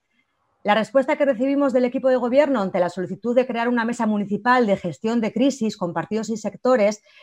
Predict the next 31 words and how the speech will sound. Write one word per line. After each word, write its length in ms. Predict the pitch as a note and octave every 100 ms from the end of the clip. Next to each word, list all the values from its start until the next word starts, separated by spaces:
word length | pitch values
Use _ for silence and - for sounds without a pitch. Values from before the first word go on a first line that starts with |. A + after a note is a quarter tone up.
| _ _ -
fue, 340 | C4+ C4+ C4+
y 100 | G#3+
leo 140 | G3+ A#3
literalmente, 880 | A#3 A3+ A3 A#3 B3+ B3 F#3+ G3 - _ - -
"No 120 | G#3+
nos 180 | B3+ C4
parece 540 | B3 A#3+ B3+ A#3+ A3+ A#3+
que 160 | F3+
crear 280 | F#3 F#3+ G#3+
una 200 | A#3 G#3+
mesa 380 | A#3 - G#3 G#3
sea 280 | - A3 A3
lo 120 | G3
más 180 | A3 A3
adecuado, 680 | F#3+ D#3 E3+ D#3+ D#3+ F3+ _ _ _
ya 180 | F#3 A#3
que 80 | A#3
al 80 | G3+
tomar 300 | F3+ G#3+ -
parte 260 | B3 A3+
tantos 300 | A#3+ A#3+ A#3+
agentes 480 | A3+ A#3 B3 A3 F3
y 60 | D#3+
tan 180 | F#3+
diversos 640 | A3 G#3+ B3 - F#3+ G3 _ _
se 120 | - F#3
dificulta 640 | F3+ F3+ F3+ A#3 A3+ A#3+
el 60 | G3+
acuerdo 380 | F#3 G3 A3+
de 120 | A3 E3+
medidas 580 | E3+ F#3+ E3 D3+ -